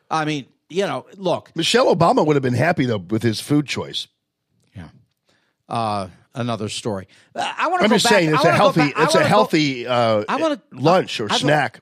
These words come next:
Speaker 1: I'd like
Speaker 2: a
Speaker 1: to go
Speaker 2: turkey
Speaker 1: back
Speaker 2: sandwich.
Speaker 1: to where you were a minute ago when you were talking about, you know, ask not what your country can do for you,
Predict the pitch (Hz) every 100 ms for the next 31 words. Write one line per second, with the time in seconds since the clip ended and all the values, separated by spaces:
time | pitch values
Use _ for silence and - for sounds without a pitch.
0 | - 208 226 - 185 147 160 147 127 120
1 | 135 143 139 131 120 127 120 113 113 120
2 | 113 - 90 101 - _ _ - 139 151
3 | 165 156 160 147 - 139 120 123 117 -
4 | 147 131 113 107 _ _ _ - 151 151
5 | - 135 135 120 120 110 - 139 123 131
6 | - 113 123 117 120 117 202 160